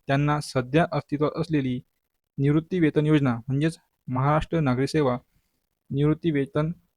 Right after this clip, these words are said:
ही जी योजना आहे एकोणीसशे चौऱ्याऐंशी ची नियमानुसार सध्या अस्तित्वात असलेले सर्वसाधारण भविष्य निर्वाह निधी योजना लागू होणार नाही. तसेच शासन वित्त विभाग नुसार नवीन परिभाषित अंशदान निवृत्ती वेतन योजना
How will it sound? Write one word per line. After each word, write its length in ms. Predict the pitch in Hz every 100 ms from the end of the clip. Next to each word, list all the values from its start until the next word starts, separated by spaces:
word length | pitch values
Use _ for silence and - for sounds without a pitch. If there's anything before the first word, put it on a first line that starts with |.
| -
ही 80 | 143
जी 120 | 147
योजना 260 | 147 156 156
आहे 100 | 185
एकोणीसशे 300 | - 139 151
चौऱ्याऐंशी 420 | 143 151 156 -
ची 60 | 135
नियमानुसार 520 | 143 147 139 131 135 -
सध्या 400 | - 143 139 160
अस्तित्वात 540 | 170 - - 139 156 156 156
असलेले 440 | - 156 131 127 - _ _
सर्वसाधारण 800 | - - 143 165 165 147 151 156
भविष्य 340 | 135 135 - 147
निर्वाह 320 | 131 135 139
निधी 280 | 143 139 120 _ _ _ _ _ _ _ _ _ -
योजना 360 | 151 151 139 127
लागू 380 | 127 123 143
होणार 280 | 135 120 185 - _ _ _ _
नाही. 300 | 123 117 107 - _ _ - _ -
तसेच 260 | 143 170 - -
शासन 380 | 139 135 180 180
वित्त 240 | 170 -
विभाग 360 | 170 139 135 156 - _ _ _ _ _
नुसार 360 | 143 160 135 - - _ _ _ _
नवीन 420 | 135 131 139 180 180
परिभाषित 640 | 156 156 151 139 165 170
अंशदान 720 | 170 - - 147 143 156 156
निवृत्ती 360 | 147 147 - 147
वेतन 300 | 135 147 143
योजना 360 | 156 160 135